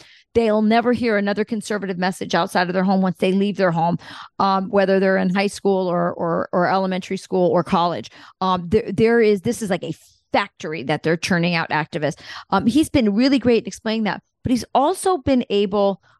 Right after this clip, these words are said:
I think, in a, to, to give a very clear blueprint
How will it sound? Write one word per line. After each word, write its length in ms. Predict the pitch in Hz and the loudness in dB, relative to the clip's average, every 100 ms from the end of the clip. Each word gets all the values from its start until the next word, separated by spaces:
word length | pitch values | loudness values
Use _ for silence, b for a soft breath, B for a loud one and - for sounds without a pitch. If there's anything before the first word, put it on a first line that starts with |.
| _ | _
I 160 | 185 202 | -2 -2
think, 260 | - 202 | -2 -2
in 100 | 196 | 0
a, 320 | 180 175 - 185 | 0 -4 -8 -4
to, 120 | 220 | -4
to 220 | - - | 0 -2
give 240 | 180 214 - | 2 2 4
a 160 | 208 | 2
very 420 | 165 220 269 311 262 | 4 2 4 2 0
clear 580 | - - 233 208 196 - _ _ _ _ _ | -8 -6 -2 0 -2 -4 _ _ _ _ _
blueprint 720 | 214 220 226 - 196 - - | 2 4 2 -2 -6 -10 -18